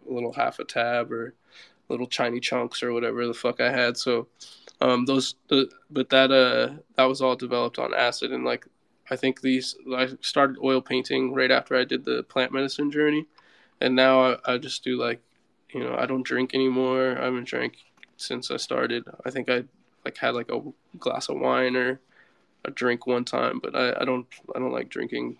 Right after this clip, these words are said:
or getting drunk or any of that. I never really did in the first place. So it was really easy for me to cut that. And, um, now I just, like,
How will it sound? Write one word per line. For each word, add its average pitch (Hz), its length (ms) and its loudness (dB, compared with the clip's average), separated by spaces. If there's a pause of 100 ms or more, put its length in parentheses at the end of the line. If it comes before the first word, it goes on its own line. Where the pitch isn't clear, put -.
(200)
or 127 100 -6
getting 120 260 -12
drunk 120 320 -6
or 131 80 -4
any 127 200 -4
of 131 60 -2
that. 131 160 0
I - 20 -2
never 127 240 -2
really 127 180 -2
did 120 220 -10
in 117 80 -10
the 123 80 -10
first 127 320 -6
place. - 240 -4
So - 160 -8
it - 120 -8 (260)
was 127 100 -2
really 131 160 2
easy 127 260 -4
for - 160 -8
me 127 120 -4
to 127 80 -12
cut - 260 -6
that. 117 280 -2 (500)
And, 120 200 -2
um, 127 500 -6 (180)
now 127 180 2
I 123 80 2
just, 131 220 -4
like, 123 240 0